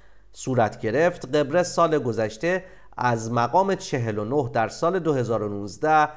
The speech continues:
در رتبه سی و نه قرار گرفت. این نظرسنجی‌ها که به مناسبت روز جهانی خوشبختی سازمان ملل در تاریخ بیستم مارس منتشر شده،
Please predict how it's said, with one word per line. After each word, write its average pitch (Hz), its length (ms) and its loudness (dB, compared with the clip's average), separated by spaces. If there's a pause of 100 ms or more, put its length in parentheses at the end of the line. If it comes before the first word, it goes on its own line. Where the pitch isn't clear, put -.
(300)
در 123 200 4
رتبه 127 520 0
سی 156 260 -4
و 135 80 0
نه 156 180 2
قرار 104 400 -4
گرفت. - 540 -18 (800)
این 185 220 0
نظرسنجی‌ها 180 840 4
که 214 160 2
به 190 140 4
مناسبت 170 640 4
روز 175 280 2
جهانی 156 560 2
خوشبختی 147 640 0
سازمان 147 560 2
ملل 123 340 2
در 113 180 0
تاریخ 131 360 -2
بیستم 151 520 -2
مارس 175 420 2
منتشر 107 420 -4
شده، 127 420 -2